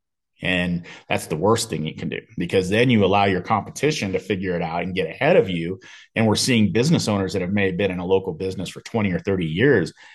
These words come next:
now having trouble getting customers because they're,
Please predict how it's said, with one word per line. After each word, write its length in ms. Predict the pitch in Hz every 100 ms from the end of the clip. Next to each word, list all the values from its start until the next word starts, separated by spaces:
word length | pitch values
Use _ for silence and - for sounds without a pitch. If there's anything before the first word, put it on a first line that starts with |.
| _ _
now 200 | - 107
having 320 | 113 117 101 95
trouble 300 | - 104 90
getting 320 | 98 90 82
customers 560 | - 135 - 101 85
because 360 | 87 82 104 87
they're, 300 | 95 82 -